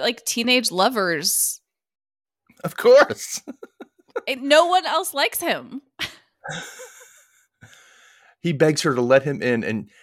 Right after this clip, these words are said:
Speaker 2: doesn't know where everyone else went. He pleads. He says he missed her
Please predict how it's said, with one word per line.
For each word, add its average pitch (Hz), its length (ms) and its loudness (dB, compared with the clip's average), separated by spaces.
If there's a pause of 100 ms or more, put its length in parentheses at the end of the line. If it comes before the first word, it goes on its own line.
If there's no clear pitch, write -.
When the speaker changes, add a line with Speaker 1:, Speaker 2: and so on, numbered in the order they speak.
(160)
Speaker 2:
doesn't 160 240 0
know 151 180 4
where 147 240 2
everyone 135 300 2
else 113 220 0
went. 110 260 -2
He 147 160 -8
pleads. 165 720 -4 (320)
He 151 100 -4
says 143 360 0
he 175 160 -6
missed 180 320 -4
her 151 340 4